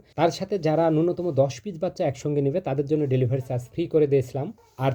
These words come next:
তিন নম্বর যে সুবিধা ছিল, সেটা হচ্ছে আমাদের ফার্মে এক মাস থেকে দেড় মাস বয়সী এই দুইটা বয়সের সকল বাচ্চাগুলো একই দরে সংগ্রহ করতে পারে। আর চার নম্বর বড় একটা সুবিধা ছিল, সেটা হচ্ছে ভিডিও পাবলিশ হওয়ার পরে ন্যূনতম চব্বিশ ঘন্টার মধ্যে যারা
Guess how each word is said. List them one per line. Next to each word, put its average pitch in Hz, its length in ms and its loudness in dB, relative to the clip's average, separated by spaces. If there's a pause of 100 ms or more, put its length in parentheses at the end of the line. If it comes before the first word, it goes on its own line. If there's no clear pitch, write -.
(100)
তিন 208 140 0
নম্বর 220 300 2
যে 196 140 4
সুবিধা 175 340 0
ছিল, 156 240 -2
সেটা 175 260 -4
হচ্ছে 175 240 -4
আমাদের 160 320 -2
ফার্মে 180 320 -4
এক 143 220 0
মাস 180 200 -6
থেকে 185 200 2
দেড় 147 180 4
মাস 151 220 0
বয়সী 147 380 0 (340)
এই 151 180 2
দুইটা 165 380 0
বয়সের 175 500 4
সকল 190 360 -6
বাচ্চাগুলো 147 540 -2
একই 165 260 -6
দরে 156 220 6
সংগ্রহ 127 320 2
করতে 123 200 4
পারে। 147 240 4
আর - 60 -10
চার 180 180 2
নম্বর 220 320 4
বড় 156 300 6
একটা 190 160 -8
সুবিধা 190 320 0
ছিল, 185 280 -2
সেটা 165 260 -2
হচ্ছে 160 260 -4
ভিডিও 147 280 0
পাবলিশ 156 400 0
হওয়ার 185 140 0
পরে 185 360 2
ন্যূনতম 190 420 -2 (100)
চব্বিশ 185 320 0
ঘন্টার 165 300 2
মধ্যে 165 220 0
যারা 143 320 2